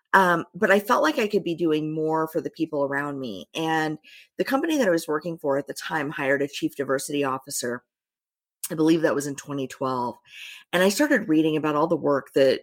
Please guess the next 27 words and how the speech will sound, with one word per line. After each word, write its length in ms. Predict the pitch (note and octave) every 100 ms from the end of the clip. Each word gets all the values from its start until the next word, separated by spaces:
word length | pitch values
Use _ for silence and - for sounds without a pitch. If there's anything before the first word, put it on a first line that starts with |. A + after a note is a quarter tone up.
| _ _
that 180 | D3 D3+
they 80 | D3+
were 160 | C3+ C#3
doing 400 | G3 F#3 D#3 D3
around 420 | C#3 D3 C#3+ C#3+
diversity, 540 | C#3 D3 E3+ D#3 D3+
equity, 320 | C3+ - C3+
and 80 | C3
inclusion 540 | C3 - G3 F#3+ F#3 E3
work 380 | D#3 D3+ - - - - - _ -
in 180 | G3
the 140 | G3 B2+
organization, 960 | D#3+ D3+ D3+ C#3+ D3+ C#3+ - C#3+ C3
or 120 | C3+ C3
more 200 | A#3+ C4+
specifically, 640 | - E3+ - D3+ D3+ C#3+
diversity 560 | C#3 C3 C#3 C3+ D3+ C3
and 100 | A#2+
inclusion 480 | B2+ - C#3+ C3+ A#2+
work, 200 | A#2 A#2 -
I 60 |
guess, 320 | B2+ B2 A#2+ - - - - _
um, 280 | D#3 C#3+ C3+ -
in 140 | F#3+
the 120 | F#3
organization, 800 | D#3 C#3+ D3 C#3 C#3+ C#3+ F3 D3+
and 240 | C3+ C3+